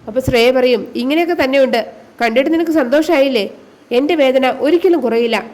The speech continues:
എൻ്റെ കല്യാണം മുടങ്ങിയപ്പോൾ നിനക്ക് സമാധാനമായില്ലേ?" അപ്പോൾ ഗംഗ പറയും, "ഞാൻ അതിനൊന്നും ചെയ്തില്ലല്ലോ." അപ്പോൾ ശ്രേയ പറയും, "നീ ചെയ്തു, നീയാണ് എല്ലാം ചെയ്തത്. എന്നെക്കൊണ്ട് കൂടുതലൊന്നും പറയിപ്പിക്കാതെ നീ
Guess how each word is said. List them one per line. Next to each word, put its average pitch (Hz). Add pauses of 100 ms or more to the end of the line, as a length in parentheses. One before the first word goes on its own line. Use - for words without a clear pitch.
(240)
എൻ്റെ 220
കല്യാണം 233
മുടങ്ങിയപ്പോൾ 269
നിനക്ക് 294
സമാധാനമായില്ലേ?" 269 (680)
അപ്പോൾ 277
ഗംഗ 240 (100)
പറയും, 247
"ഞാൻ 330
അതിനൊന്നും 285
ചെയ്തില്ലല്ലോ." 240 (720)
അപ്പോൾ 220 (500)
ശ്രേയ 233
പറയും, 233
"നീ 330 (120)
ചെയ്തു, 226 (400)
നീയാണ് 311
എല്ലാം 285
ചെയ്തത്. 220 (540)
എന്നെക്കൊണ്ട് 240
കൂടുതലൊന്നും 277
പറയിപ്പിക്കാതെ 254 (380)
നീ 349